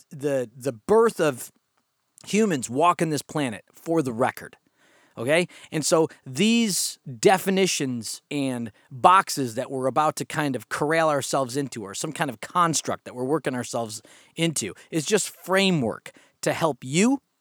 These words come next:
who, who are addicted or who are know people that are addicted. So I'm gonna use the American Psychiat-, Psychiatric Association, but I mean, if you're addicted, you get what I'm saying. Like, like, when you're addicted to something, it consumes you, period, end of story. Like, that's easy for me. But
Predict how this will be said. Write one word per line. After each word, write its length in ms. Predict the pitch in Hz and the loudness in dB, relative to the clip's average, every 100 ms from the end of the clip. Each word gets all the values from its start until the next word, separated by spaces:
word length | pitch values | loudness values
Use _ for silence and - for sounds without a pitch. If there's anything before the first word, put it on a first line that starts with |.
| _ _ _ _ _ _ - _ | _ _ _ _ _ _ -20 _
who, 140 | 202 156 | 0 4
who 240 | 160 139 | 4 6
are 100 | 117 | 4
addicted 480 | 107 220 214 214 170 | 4 2 4 0 2
or 280 | 151 127 147 | 0 0 -4
who 160 | 151 147 | -2 0
are 120 | 135 | 2
know 180 | 127 147 | 2 2
people 420 | - 123 110 101 117 | 2 -4 -4 -6 -6
that 140 | 113 | -4
are 60 | 104 | -4
addicted. 280 | 101 - | -8 -8
So 120 | - 156 | 0 0
I'm 100 | 190 | 2
gonna 100 | 190 | -2
use 240 | 170 160 | -2 -2
the 80 | 151 | -2
American 360 | 143 165 170 | 0 0 -2
Psychiat-, 540 | 147 151 139 135 143 - | -2 -2 0 -2 -4 -8
Psychiatric 600 | - 139 135 131 139 - | -6 -4 -2 -4 -4 -6
Association, 560 | - 160 - 156 170 - - | -4 -4 -4 -4 -6 -10 -4
but 140 | 220 247 | 0 2
I 20 | |
mean, 160 | 254 | 2
if 100 | 247 | 0
you're 120 | 311 277 | 0 2
addicted, 400 | 190 233 185 147 | 2 2 0 -2
you 60 | |
get 200 | 120 180 | 2 2
what 80 | 175 | 2
I'm 140 | 135 | -2
saying. 320 | - 135 98 - - - | -2 -4 -4 -12 -20 0
Like, 280 | 170 160 _ _ | 0 0 _ _
like, 200 | 180 175 | -2 0
when 80 | 208 | 2
you're 140 | 254 226 | 0 2
addicted 320 | 196 208 190 | 0 0 -2
to 40 | |
something, 400 | 175 226 240 220 | 0 0 0 0
it 200 | 196 196 | 0 0
consumes 600 | - 175 - - 160 139 | -2 -4 -2 -2 -2 -2
you, 80 | 107 | -6
period, 360 | 95 180 185 156 | -2 4 4 2
end 120 | 143 | -2
of 60 | 113 | -4
story. 240 | 123 98 | -6 -6
Like, 160 | 85 165 | -6 -2
that's 180 | 175 - | -2 -2
easy 280 | 180 143 127 | -4 -2 -4
for 140 | 127 | -4
me. 180 | 110 76 | -6 -6
But 160 | 160 | -10